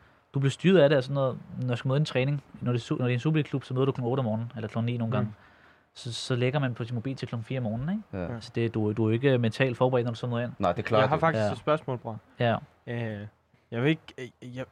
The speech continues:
Speaker 2: jeg vil ikke lyve og sige, at jeg ikke har været inde og lave lidt research.
Speaker 1: Ja, det,
Speaker 2: For,
Speaker 1: det er meget
Speaker 2: ja.
Speaker 1: nemt. Man skal bare gå med
Speaker 2: Ja.
Speaker 1: Google.
Speaker 2: Ja, men det er det.
Speaker 1: Ja. <laughs> Ja.
Speaker 2: Men,
Speaker 1: Ja.
Speaker 2: øh, jeg læste en artikel, øh, hvor der stod et eller andet med,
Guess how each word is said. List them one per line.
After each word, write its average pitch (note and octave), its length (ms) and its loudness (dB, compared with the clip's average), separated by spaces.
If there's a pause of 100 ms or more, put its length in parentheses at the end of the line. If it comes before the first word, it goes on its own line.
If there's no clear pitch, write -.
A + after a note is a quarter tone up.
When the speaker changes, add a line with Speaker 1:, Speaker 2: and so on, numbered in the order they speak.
(100)
Speaker 2:
jeg C3 100 -4
vil D#3 40 0
ikke E3 120 2
lyve F3 240 8
og D#3 60 6
sige, D#3+ 280 4
at C3+ 120 0
jeg C3+ 80 2
ikke D3 140 -2
har C3+ 80 0
været B2 200 4
inde C3 180 2
og B2+ 40 4
lave B2+ 220 6 (200)
lidt C3+ 160 -4 (300)
research. C3+ 680 2 (240)
Speaker 1:
Ja, B2 120 8
det, A#2+ 60 2 (100)
Speaker 2:
For, F3 140 10
Speaker 1:
det C#3+ 120 6 (100)
er D3+ 40 4
meget D#3+ 180 8
Speaker 2:
ja. D#3 60 8
Speaker 1:
nemt. D3+ 100 6
Man C#3+ 100 4
skal C3 80 2
bare D3+ 100 8
gå D#3 80 6
med D3 100 8
Speaker 2:
Ja. A#2 60 4
Speaker 1:
Google. D3 280 6 (140)
Speaker 2:
Ja, D3+ 160 6
men C#3 140 0
det D3 80 6
er - 20 6
det. D3 80 6
Speaker 1:
Ja. D3 1120 10
<laughs> A#2+ 80 8
Ja. A2+ 100 6 (500)
Speaker 2:
Men, C#3 260 4
Speaker 1:
Ja. B2+ 200 6
Speaker 2:
øh, A2+ 60 2 (640)
jeg C3 120 4
læste F3+ 240 4
en C#3+ 80 0
artikel, D3+ 480 0 (420)
øh, A#2+ 200 2
hvor C#3 140 4
der B2+ 100 2
stod D#3 480 2
et D3 120 0
eller C#3+ 140 2
andet B2 180 0
med, C3+ 200 2